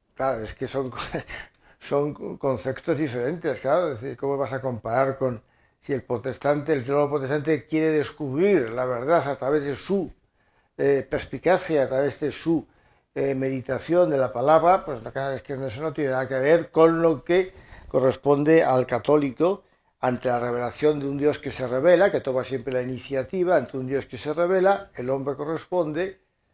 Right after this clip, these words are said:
obedeciendo, eh, con el asentimiento obediente de su, de su fe. Es decir, eh, es, es la humildad frente a la soberbia de la, de, de, del luteranismo y de la ilustración. Y,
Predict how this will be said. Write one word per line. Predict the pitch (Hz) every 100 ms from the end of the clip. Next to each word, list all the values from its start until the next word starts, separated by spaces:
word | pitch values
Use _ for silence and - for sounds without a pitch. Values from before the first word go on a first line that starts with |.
| _ _ _ _ - - _ _ _ _
obedeciendo, | 120 117 104 - 104 117 208 208
eh, | - -
con | 117
el | 107
asentimiento | 117 120 110 - 120 127 131 120 147 - _
obediente | 127 113 113 120 120 - 123
de | 117
su, | - 117 - -
de | 117 113 107
su | -
fe. | 110 - 104 - _ - - - _ _ _
Es | -
decir, | 107 131 135 -
eh, | 110 110 110 104 - - _ - - -
es, | 104 -
es | 120 113
la | 123
humildad | 131 127 123 165 180 - _
frente | - 131 117 123
a |
la | 113
soberbia | 107 120 135 127 117
de | 113
la, | 117 - - _
de, | 135 131 135
de, | 139 127 131
del | 131
luteranismo | 135 127 143 143 170 147 175 175
y | 147 127
de | 120
la | 120
ilustración. | 120 127 - 131 120 165 175 180
Y, | 160 139